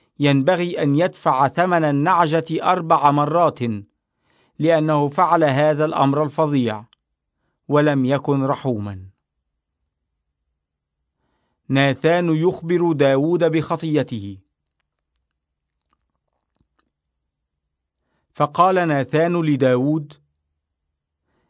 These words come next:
"أنت هو الرجل، وإليك ما يقول الله، إله إسرائيل:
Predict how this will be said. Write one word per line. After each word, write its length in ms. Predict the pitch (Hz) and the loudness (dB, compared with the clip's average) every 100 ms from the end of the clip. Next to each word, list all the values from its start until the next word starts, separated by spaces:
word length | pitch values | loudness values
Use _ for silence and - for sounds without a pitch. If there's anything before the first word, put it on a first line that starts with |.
| - | -4
"أنت 260 | 170 165 175 | 0 0 0
هو 240 | 156 170 | 2 2
الرجل، 420 | 156 147 110 104 92 _ _ _ _ _ _ _ _ _ _ _ - | 2 2 -2 -8 -10 _ _ _ _ _ _ _ _ _ _ _ -2
وإليك 500 | 151 147 160 190 180 | 2 2 2 0 -2
ما 220 | 156 156 | 0 0
يقول 420 | 156 151 151 156 | 0 -2 -4 -2
الله، 480 | 156 143 123 110 104 _ _ _ _ - | 0 0 0 0 -4 _ _ _ _ -4
إله 380 | 143 139 135 160 | 0 2 0 -4
إسرائيل: 720 | - 143 143 135 104 101 - | -4 -2 -2 -4 -8 -12 -20